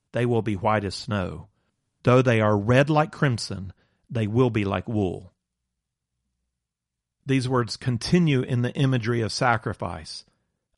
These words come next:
Isaiah reminds me of my brother Bill. He knows his colors.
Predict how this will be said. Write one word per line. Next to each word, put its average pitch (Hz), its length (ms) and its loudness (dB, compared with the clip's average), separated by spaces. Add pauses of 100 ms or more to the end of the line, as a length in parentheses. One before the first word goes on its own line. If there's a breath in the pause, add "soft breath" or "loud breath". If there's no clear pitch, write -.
(100)
Isaiah 123 280 0
reminds 117 380 0
me 120 80 -2
of 113 80 0
my 113 120 0
brother 113 260 -2
Bill. 117 240 0
He 110 120 -4
knows 117 200 -4
his 107 120 -8
colors. 117 500 -2